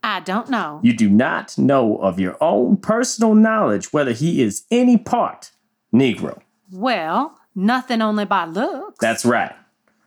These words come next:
Speaker 2: You never knew this Jeff Knight, did you?
Speaker 1: Yes, I did. I was quite small, though, when I knew him. I knew his mother and daddy, he and his wife. Mm,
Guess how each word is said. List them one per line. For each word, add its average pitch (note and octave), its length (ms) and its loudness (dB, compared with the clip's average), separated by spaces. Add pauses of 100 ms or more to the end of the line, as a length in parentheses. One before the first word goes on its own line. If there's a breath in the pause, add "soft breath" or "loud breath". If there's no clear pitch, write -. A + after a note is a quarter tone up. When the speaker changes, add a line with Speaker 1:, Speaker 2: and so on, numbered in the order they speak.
(100)
Speaker 2:
You E3+ 120 4
never G#3 240 4
knew G#3+ 320 4
this A2+ 260 0
Jeff - 320 -2
Knight, G2 340 -4
did B3 280 0
you? - 180 -8 (140)
Speaker 1:
Yes, G#3+ 420 -6
I F#3 160 -4
did. A3 480 -6 (540)
I A#3 160 -2
was A3 200 -10 (120)
quite - 260 -2
small, A3 380 0
though, F#3 240 -4
when G3 160 -4
I F#3+ 100 -4
knew F#3+ 240 -4
him. C#4 280 -4 (340 soft breath)
I A#3 220 -2
knew G#3 180 -4
his E3+ 180 -8
mother A3 300 -2
and F3+ 200 -10
daddy, G3+ 480 -4
he A#3 180 -4
and A3 80 -4
his G3+ 120 -8
wife. G#3+ 500 -6 (240)
Mm, A#3+ 240 -4